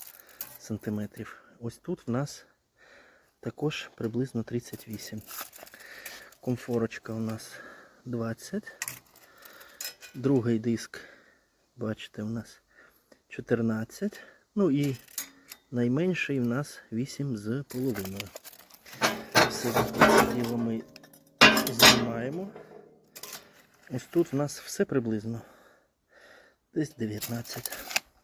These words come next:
Накриваємо. Зовнішній діаметр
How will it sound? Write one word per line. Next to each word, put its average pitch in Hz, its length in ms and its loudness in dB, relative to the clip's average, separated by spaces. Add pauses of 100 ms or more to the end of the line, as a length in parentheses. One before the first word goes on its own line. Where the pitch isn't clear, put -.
(1900)
Накриваємо. 147 800 6 (1000)
Зовнішній 143 640 4
діаметр 135 640 4